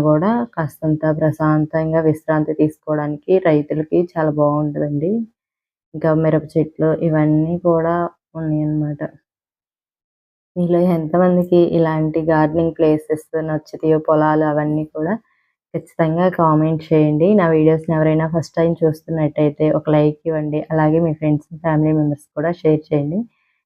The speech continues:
ఇంకైతే పొదిలి వచ్చేసామండి. అదైతే పొదిలిలో రథం తిరిగిద్దనమాట. దానికి ఆ రూమ్ అనమాట పెద్దగా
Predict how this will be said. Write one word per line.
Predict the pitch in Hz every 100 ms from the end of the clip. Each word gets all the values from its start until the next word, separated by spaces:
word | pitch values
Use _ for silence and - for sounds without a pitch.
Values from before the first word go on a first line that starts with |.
| _
ఇంకైతే | 165 160 180
పొదిలి | 175 160 170
వచ్చేసామండి. | 170 - 156 156 151 147 147 175 190
అదైతే | 170 156 151 196
పొదిలిలో | 202 170 160 160 175
రథం | 165 151 160
తిరిగిద్దనమాట. | 165 151 151 156 151 143 143 135 175 220
దానికి | 185 160 151 151
ఆ | 156
రూమ్ | 147 156 160
అనమాట | 156 151 147 -
పెద్దగా | 147 - - 165